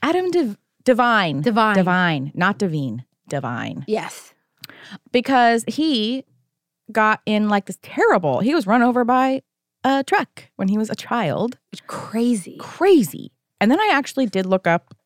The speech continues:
Speaker 1: because he said, like, his legs still had, like, significant damage.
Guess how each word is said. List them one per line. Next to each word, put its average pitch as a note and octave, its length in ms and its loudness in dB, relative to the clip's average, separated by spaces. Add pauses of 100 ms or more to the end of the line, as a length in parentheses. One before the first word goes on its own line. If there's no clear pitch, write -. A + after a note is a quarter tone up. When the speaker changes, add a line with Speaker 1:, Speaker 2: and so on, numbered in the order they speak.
(180)
Speaker 1:
because G#3+ 400 -2
he G#3 200 -8
said, F#3+ 320 -2
like, D#3+ 260 -2 (380)
his F3 220 -2
legs E3+ 400 0 (100)
still D#3+ 220 0
had, D3+ 180 -2
like, D3 160 -6
significant D3+ 580 -6
damage. D3 320 -4